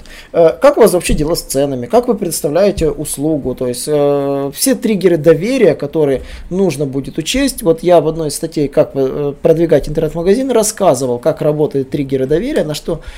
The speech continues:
люди смотрят в первую очередь и что в первую очередь их отвлекает от покупки. То есть то, что их интересует, их всегда интересует цена, наличие, а там уже все, все то, что касается гарантии, доставка, оплата, платная ли доставка, то есть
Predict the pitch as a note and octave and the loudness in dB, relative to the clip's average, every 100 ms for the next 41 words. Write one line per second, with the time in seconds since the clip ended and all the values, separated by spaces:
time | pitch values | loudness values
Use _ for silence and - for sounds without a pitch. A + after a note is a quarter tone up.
0 | - F3+ E3+ D3 C3+ E3+ A3 C#4+ B3 - | -10 -4 -2 -2 -6 -2 2 2 2 0
1 | E3 C#3 A2+ - C3 - - A3 G3 - | 0 -2 -4 -8 -8 -10 -8 0 0 0
2 | - C4 A3+ - - - - A#3+ A3+ F#3 | 4 6 6 2 -12 -18 -6 4 6 6
3 | D3+ D#3 D#3 C#3 B2 - G3 - D#3+ - | 0 -2 -4 -4 -10 -8 -8 -4 -4 -2
4 | C#3+ C#3 D#3 C#3+ C3+ - C3 - - - | -4 0 4 4 4 0 -6 -6 -8 -8
5 | - D#3 - - - - - - - C#3+ | -2 0 -2 -8 -16 -18 -18 -10 -6 -6
6 | - - - G#3 G#3 G#3 G3+ G3 A3 G3 | -6 -16 2 6 6 6 4 2 2 0
7 | F#3 D#3+ C#3+ - E3 D#3 D3 D3+ D3+ C#3+ | 2 0 0 2 4 4 2 -2 -4 -2
8 | - F3 D#3+ F3 E3+ C3+ D#3+ G3 - C3+ | 0 0 2 2 2 2 0 -4 -4 -6
9 | - - - C3+ F3 E3+ D#3 D#3 - - | -6 -10 -4 2 2 2 0 -2 -2 0
10 | E3+ D3+ - F#3 F3 E3 D#3+ - D3 D3+ | 0 0 -4 -6 -4 -6 -6 -4 -2 0
11 | D3+ D#3 D3 D#3+ D3+ D3+ C3+ - D#3 D3+ | 4 6 6 4 0 0 0 0 4 4
12 | D3 - D3 C#3+ D3 D#3 D3+ C3+ - F#3+ | 4 2 2 2 2 4 4 0 0 6
13 | G3 G3 F3 D#3+ D#3+ C#3 - D#3+ D3 C#3+ | 6 4 0 0 0 -2 2 2 2 0
14 | D3 D#3+ | -6 -8